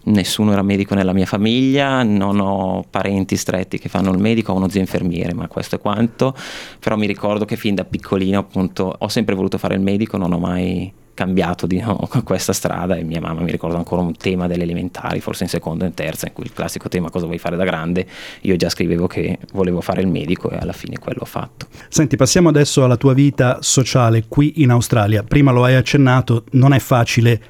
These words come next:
Speaker 2: ricostruirsi una rete sociale, eh, in un paese che ha sedicimila chilometri di distanza, che ha poco a che fare non solo geograficamente ma anche culturalmente con l'Italia.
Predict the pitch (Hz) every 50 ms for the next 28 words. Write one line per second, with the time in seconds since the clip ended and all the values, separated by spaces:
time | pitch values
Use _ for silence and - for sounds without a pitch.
0 | - - - - _ _ - 127 117 - 135 123 - - 139 127 131 131 131 131
1 | 120 - - - 131 117 - - 156 135 127 127 123 123 120 113 113 - - -
2 | - 120 - 143 143 - 139 - - - 117 - - 131 135 135 131 123 120 113
3 | - - - - - - - - _ _ _ - - 117 110 98 95 92 87 -
4 | 127 123 139 139 - - 135 143 120 123 127 - 127 117 113 - 139 127 120 -
5 | 131 135 131 127 113 - 131 131 131 131 123 127 113 120 120 135 135 - - 131
6 | 120 120 113 - 117 107 - - 127 113 107 - - - 156 160 156 - - 135
7 | 123 - - 135 117 - - 143 135 123 117 117 - - - - - 123 123 131
8 | - - 170 156 135 117 110 131 131 120 123 117 - 127 - 131 135 139 131 -
9 | 123 113 117 123 117 - 117 - 123 117 107 123 127 123 131 135 131 - - 117
10 | - 131 127 131 143 160 165 175 147 151 160 156 127 107